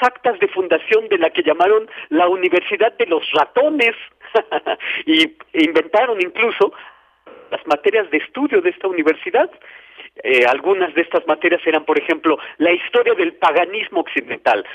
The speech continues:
de Papageno a Papaga-, a Pa-, a Paganini, <laughs> o inventaron una materia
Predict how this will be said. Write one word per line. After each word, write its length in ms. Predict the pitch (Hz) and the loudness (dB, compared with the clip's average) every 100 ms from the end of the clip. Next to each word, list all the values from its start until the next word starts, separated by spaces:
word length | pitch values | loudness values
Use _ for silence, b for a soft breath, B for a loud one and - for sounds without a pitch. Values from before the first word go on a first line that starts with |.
| B | B
de 140 | - 220 | -4 0
Papageno 720 | 151 151 156 180 247 240 254 | 0 0 2 2 2 -2 0
a 160 | 143 - | 0 2
Papaga-, 460 | 135 127 127 143 - | 0 2 4 2 4
a 420 | 151 135 135 - | 4 4 2 0
Pa-, 220 | 135 - | -4 -2
a 200 | - 147 | 0 0
Paganini, 680 | - 143 160 208 277 180 127 B B - - 160 | 2 2 2 4 2 2 0 B B -4 0 0
<laughs> 400 | - - - - | 0 -8 -4 4
o 440 | 143 160 156 156 | 6 8 8 6
inventaron 520 | 160 165 165 214 214 202 | 4 2 2 2 4 4
una 140 | 208 | 4
materia 540 | 185 - 202 185 208 | 2 2 0 2 0